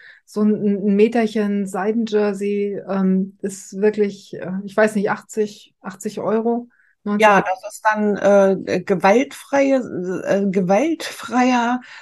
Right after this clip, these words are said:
Speaker 2: äh, Seidenjersey ist noch teurer. Also wahrscheinlich dann noch teurer, wenn mit Zertifikat und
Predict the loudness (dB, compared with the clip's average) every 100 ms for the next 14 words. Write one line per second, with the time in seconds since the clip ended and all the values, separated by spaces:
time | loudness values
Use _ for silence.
0 | -14 -10 -4 2 4 4 2 0 2 2
1 | 2 0 2 2 2 -2 -4 0 2 2
2 | -2 -8 -2 -2 0 -2 -2 -4 -4 -4
3 | -6 -8 -16 -20 -20 0 0 2 2 4
4 | 4 2 -2 2 4 4 4 2 -2 -8
5 | -4 -2 -4 -4 -4 -4 0 2 2 0
6 | 0 0 -2 -4 0 0 0 -2 -2 -2